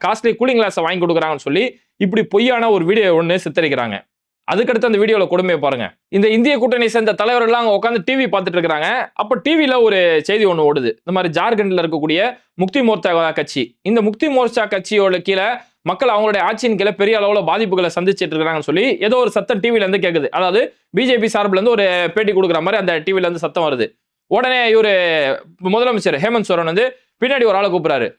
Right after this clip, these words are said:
"ஹாய் பெங்காலி தாதா, பெங்காலி தாதா" அப்படின்னு சொல்லி கூப்பிடுறாரு. இந்த மாதிரி நம்மளை பத்தின நியூஸ்லாம் வருது, இதுக்கு ஒரு பதிலடி கொடுக்குற மாதிரி போலி போலியா பல தரவுகளை ரெடி பண்ணுங்க, பல பொய்களை அடிச்சு விடுங்க, எல்லாமே நம்ம அடிச்சு விடுவோம் அப்படின்னு சொல்லி போலி தரவுகள், அதாவது இவங்க செய்யக்கூடிய அரசியல் எல்லாமே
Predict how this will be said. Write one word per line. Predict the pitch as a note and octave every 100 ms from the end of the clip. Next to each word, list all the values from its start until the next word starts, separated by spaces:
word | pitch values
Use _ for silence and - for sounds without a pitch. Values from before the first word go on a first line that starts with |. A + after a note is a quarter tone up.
| -
"ஹாய் | E3 D#3
பெங்காலி | F#3 G3
தாதா, | F3 E3+ C#3+ - _ - F3
பெங்காலி | G3+ F#3
தாதா" | E3+ E3+
அப்படின்னு | D#3+
சொல்லி | D#3 E3
கூப்பிடுறாரு. | E3 D3 C3+ A2
இந்த | - C#3+
மாதிரி | D#3 D3 C3 G#2+ _ _ D3
நம்மளை | D#3
பத்தின | D#3 D#3+ E3+ D#3
நியூஸ்லாம் | E3 E3+ F3 D3+
வருது, | D3 D3+ E3 - _ _
இதுக்கு | - E3 D#3+
ஒரு | D#3 C#3
பதிலடி | D#3+ A#3 G#3+ F3+
கொடுக்குற | F3+ E3+
மாதிரி | E3 F3 F3+ _
போலி | F#3 A3+
போலியா | A3 G#3 G#3 A3 A3
பல | F3+
தரவுகளை | D#3+ F#3+ A#3 G#3 F3+
ரெடி | F3+
பண்ணுங்க, | F3 E3 C#3 -
பல | - F3+ G#3
பொய்களை | - A3 A#3+ G3
அடிச்சு | G#3 G#3+
விடுங்க, | G3+ F3 B2+ -
எல்லாமே | D#3+ G#3 G3+
நம்ம | G3 F3+ E3+
அடிச்சு | D#3 D3+ E3+ G3+
விடுவோம் | F3 F3+ D3+ D#3
அப்படின்னு |
சொல்லி | D3+ F3+ C4+ _ _ -
போலி | A#3 G#3
தரவுகள், | F3+ F3 D#3+ -
அதாவது | D#3 G3+ A3+
இவங்க | A3+ G3
செய்யக்கூடிய | G3 A#3 G#3 G#3+
அரசியல் | F3+ G3+ G3 F3
எல்லாமே | F#3